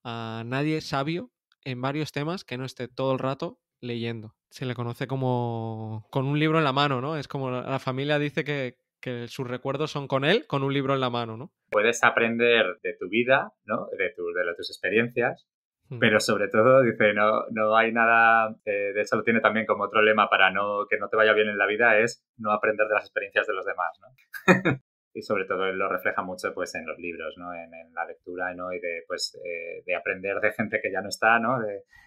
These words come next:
Speaker 2: de personas que, bueno, pues, con, con, que han, pues, han tenido vidas en las que han po-, y luego además han escrito libros, ¿no? Para transmitir esos aprendizajes, ¿no?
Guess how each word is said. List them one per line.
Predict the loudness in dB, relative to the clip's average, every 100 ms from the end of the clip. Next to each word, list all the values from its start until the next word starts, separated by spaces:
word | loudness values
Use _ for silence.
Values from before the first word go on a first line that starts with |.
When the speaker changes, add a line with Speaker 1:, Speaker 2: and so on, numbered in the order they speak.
| _
Speaker 2:
de | -4 -4
personas | -4 -8 -6 -6 -4
que, | -2 0 0 -2
bueno, | -4 -6 -6
pues, | -10 -10
con, | -10 -10 -10
con, | -8 -8 -8
que | -14 -10 -8
han, | -8 _ _ -20 -20
pues, | -18 -8
han | -6
tenido | -6 -4 -4
vidas | -4 -4 -6 -8
en | -10
las | -10 -10
que | -12 -10 -10
han | -10
po-, | -10 -10 -10
y |
luego | -8 -2 -2
además | -2 -6 -8
han | -14
escrito | -14 -10
libros, | -10 -8 -10 -12
¿no? | -6
Para | -6 -6
transmitir | -14 -10 -10 -10 _ _ _ _
esos | -16 -8 -6
aprendizajes, | -6 -6 -6 -6 -6 -8 -14
¿no? | -18